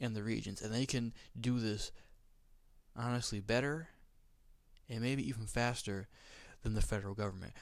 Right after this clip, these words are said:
We already see states right now defying the federal government with marijuana, whether it's legal marijuana or recreational marijuana. The American people got together and decided, "This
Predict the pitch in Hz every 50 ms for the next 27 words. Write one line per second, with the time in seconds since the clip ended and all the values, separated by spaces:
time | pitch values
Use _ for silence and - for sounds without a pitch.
0 | - - - 113 110 117 123 127 123 117 117 - - 123 120 113 - - - 117
1 | 113 107 - 117 110 87 95 113 113 113 110 110 104 - - 104 101 101 101 101
2 | 98 101 - - 110 104 104 101 98 101 104 104 101 101 98 98 98 92 - -
3 | - - - - - - - _ - - - - - - 110 101 101 - - -
4 | - - - - - - - - - 107 110 110 107 104 107 107 110 110 101 90
5 | 95 110 110 110 104 110 110 107 98 98 98 - - - - 117 117 120 127 139
6 | 139 135 135 135 135 135 131 127 131 135 139 135 135 139 - - - - - 120
7 | 117 110 107 107 - - - 110 104 104 104 - 104 98 98 101 98 90 90 87
8 | 82 76 52 50 - - - - - - - - - - - - - - 135 127
9 | 113 113 113 117 123 123 - 139 131 - - 139 139 - - 117 107 104 - 110
10 | 117 110 - - - 117 123 127 123 117 113 107 107 104 - - - - 123 117
11 | 113 104 101 101 - - - - - - - - 117 117 120 120 -